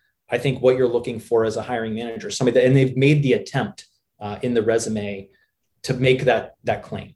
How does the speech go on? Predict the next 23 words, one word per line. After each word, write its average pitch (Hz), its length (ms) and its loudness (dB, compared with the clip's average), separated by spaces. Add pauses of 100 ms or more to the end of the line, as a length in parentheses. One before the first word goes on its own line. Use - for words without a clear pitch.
(640)
So, 113 460 0
uh, 113 260 -8
I 123 100 0
think 156 180 0
there 139 120 4
has 139 260 -2
to 135 100 -2
be 127 120 -4
a 113 100 0
little 117 200 0
forgiveness 110 760 -6
on, 101 400 -10 (400)
uh, 113 80 -4
some 120 200 0
of 113 60 2
the 107 80 0
resume 104 420 0
formats 98 500 -6
that 98 140 -6
we've, 101 260 -12 (140)
that 101 140 -6
we 104 80 -10
see, 104 520 -8